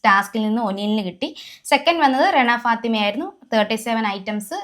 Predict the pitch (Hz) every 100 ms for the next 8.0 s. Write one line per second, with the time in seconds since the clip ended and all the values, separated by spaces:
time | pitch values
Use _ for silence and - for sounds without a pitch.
0 | - 226 220 214 196 202 190 185 190 190
1 | 339 427 _ _ _ _ _ _ 254 247
2 | 277 277 254 320 254 226 262 233 208 302
3 | 311 226 226 240 269 285 196 254 269 285
4 | 247 202 233 240 233 208 202 254 339 226
5 | 208 247 226 202 202 208 208 196 196 190
6 | 302 440 _ - _ 233 233 254 254 294
7 | 311 214 - 226 226 214 226 214 214 349